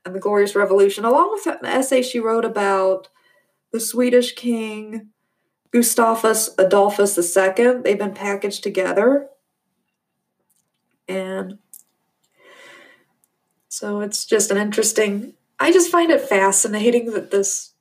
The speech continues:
religious publisher is reprinting all of her books, and, and she's actually more well known for her, her sort of supernatural fiction.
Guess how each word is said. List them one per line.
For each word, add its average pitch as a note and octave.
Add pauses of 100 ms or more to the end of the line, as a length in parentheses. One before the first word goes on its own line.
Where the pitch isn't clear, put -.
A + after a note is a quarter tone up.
(140)
religious G#3
publisher G3+
is F#3+
reprinting G3
all F#3
of F3+
her F#3+
books, G#3
and, E3+ (640)
and F#3
she's G3+
actually A3
more G3
well F#3+
known F#3+
for F#3+
her, F#3+ (1040)
her G3+
sort G#3+
of G3+
supernatural F#3
fiction. -